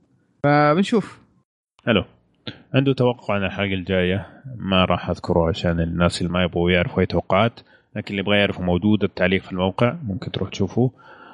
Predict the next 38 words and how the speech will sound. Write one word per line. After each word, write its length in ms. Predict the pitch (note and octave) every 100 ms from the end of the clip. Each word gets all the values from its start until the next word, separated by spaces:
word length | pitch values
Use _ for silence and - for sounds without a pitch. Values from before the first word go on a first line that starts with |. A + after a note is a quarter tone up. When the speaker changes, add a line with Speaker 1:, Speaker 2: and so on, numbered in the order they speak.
| -
Speaker 2:
طيب، 220 | A2+ F2
آخر 300 | C3 C#3 B2+
شيء 180 | B2+ B2
عندنا 520 | A#2 B2 B2 B2 B2+
يقول 400 | A2+ G#2 G#2 G2+
من 160 | F#2+ F#2
آيكو، 480 | F#2 A2 - F#2 A2
يقول: 340 | G2 G#2 G2+ -
"وش 260 | B2+ -
تتوقعون 540 | - A#2 G#2+ - G#2 G#2+
يسوي 280 | - G#2
دافوس 380 | F#2+ G2+ F#2+ -
مع 120 | F2
ميليساندر؟" 440 | E2 F2 F#2+ F2+ F2
هذا 520 | F2 E2 E2+ F2 - - -
ردينا 360 | F#2 E2 G2 F2+
عليه. 320 | F2 G2+ A#2 - - - - -
"هل 140 | A#2+
تتوقعون 440 | A#2 A2+ - A2 A#2+
أن 200 | A#2 G2+
كاليسي، 640 | - A2 A2 A2 G#2+ F2+ -
كاليسي 300 | G2+ A2+ G#2+
راح 240 | G2 F2+ - _
تجمع 580 | - - G#2 G2+ F2+ F2+ -
ثيون 320 | - G2+ F#2
وأخته 380 | F2+ G2 - F#2
وعمه 420 | E2+ F2 G2 F2+
مع 160 | E2+
بعض 380 | E2 F#2 F2 E2+
في 140 | - F#2
صفة 460 | - F#2 - E2+
بما 340 | E2 F#2 F#2 F#2
أنها 180 | F#2
تحتاج 420 | E2+ - - F#2 E2+
أكبر 280 | - G2
عدد 220 | E2+ F#2 F2+
من 140 | E2+
السفن 420 | E2 A2 A2+ B2